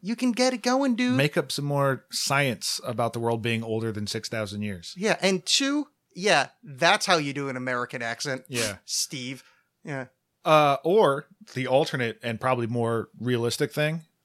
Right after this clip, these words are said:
Speaker 2: is that it's one of those, uh, the cop actually has one of those, um, like, f-, like he had throat cancer.
Speaker 1: Oh, yeah, yeah.
Speaker 2: So he's got one of those things. And so, like, he just, like, he has nothing to lose. So he will find
Speaker 1: Yeah.
Speaker 2: you and get you.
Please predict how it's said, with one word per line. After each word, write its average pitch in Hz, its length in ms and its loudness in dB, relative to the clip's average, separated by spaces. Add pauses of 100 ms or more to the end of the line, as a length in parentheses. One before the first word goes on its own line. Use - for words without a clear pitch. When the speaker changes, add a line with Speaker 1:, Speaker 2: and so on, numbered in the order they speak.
(140)
Speaker 2:
is 117 180 0
that 123 80 2
it's 120 180 0
one 127 200 2
of 117 60 2
those, 110 460 0 (140)
uh, 101 380 -2
the 113 260 -4
cop 131 340 2
actually 113 300 -4
has 107 240 -4
one 107 140 -2
of 98 140 -6
those, 101 580 -2
um, 80 440 -10 (600)
like, 90 160 -6
f-, - 260 -12
like 98 220 -8
he 110 60 -2
had 95 200 -4
throat 117 320 -10
cancer. 151 560 -6
Speaker 1:
Oh, 180 220 8
yeah, 156 240 4
yeah. 139 160 0
Speaker 2:
So 131 80 0
he's 123 100 -4
got 123 200 0
one 117 100 -2
of 104 60 -4
those 110 200 -2
things. 139 320 -4
And 117 180 -8
so, 131 80 -4
like, 113 180 -4
he 175 180 -2
just, 120 200 -4
like, 104 200 -4
he 143 200 -4
has 92 200 -10
nothing 98 340 -8
to 98 60 -6
lose. 101 500 -10 (260)
So 143 140 0
he 190 140 4
will 160 160 2
find 151 260 6
Speaker 1:
Yeah. 147 300 6
Speaker 2:
you 120 80 -4
and 104 240 -6
get 107 260 -8
you. 87 300 -10